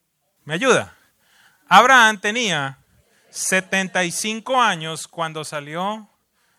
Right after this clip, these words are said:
de Aram. Y tú cumpliste cincuenta y ya estás pensando en el retiro.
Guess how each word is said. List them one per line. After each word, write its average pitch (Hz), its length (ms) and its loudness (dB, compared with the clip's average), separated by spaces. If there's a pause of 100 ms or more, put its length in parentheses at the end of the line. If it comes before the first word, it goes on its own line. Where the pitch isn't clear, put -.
(160)
de 131 160 -16
Aram. 117 240 -12 (2000)
Y 165 140 -2
tú 165 140 -6
cumpliste 208 480 -2
cincuenta 190 480 0
y 151 40 0
ya 151 60 4
estás 170 160 -4
pensando 180 380 -4
en 175 80 -8
el 165 80 -8
retiro. 135 400 -12